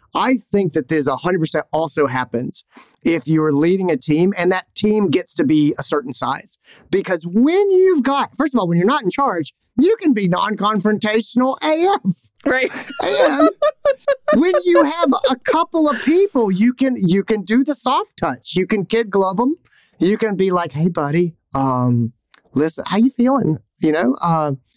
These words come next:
Speaker 1: things good?" And then you can take twenty-seven minutes to get around to, "Hey, look, um, could you wipe down the exam room, like, when you're done? Is that, I mean, is that okay?" Like, you get to, like,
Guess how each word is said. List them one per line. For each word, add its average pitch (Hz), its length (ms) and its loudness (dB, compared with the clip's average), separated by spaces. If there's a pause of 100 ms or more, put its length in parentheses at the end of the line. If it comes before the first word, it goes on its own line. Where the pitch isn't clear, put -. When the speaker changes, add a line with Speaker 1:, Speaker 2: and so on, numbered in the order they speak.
(160)
Speaker 1:
things 190 260 -2
good?" 254 300 0 (420)
And 202 200 2
then 233 100 2
you 269 120 2
can 320 160 -2
take 359 380 -2 (220)
twenty-seven 254 960 0
minutes 285 420 0
to 214 120 -2
get 220 220 -2
around 233 680 2 (320)
to, 220 480 2 (220)
"Hey, 196 120 0
look, 196 260 0
um, 139 260 0
could 147 260 -4
you 202 200 0
wipe 202 160 -2
down 190 180 0
the 180 100 2
exam 135 340 -2
room, 196 400 0
like, 143 200 -2
when 156 140 0
you're 151 120 0
done? 208 360 0
Is 226 160 -2
that, 190 200 -4
I 202 60 2
mean, 196 160 2
is 185 120 -2
that 208 100 -2
okay?" 220 420 0
Like, 156 220 -6 (260)
you 254 120 0
get 330 160 -2
to, 262 100 -2
like, 208 340 -4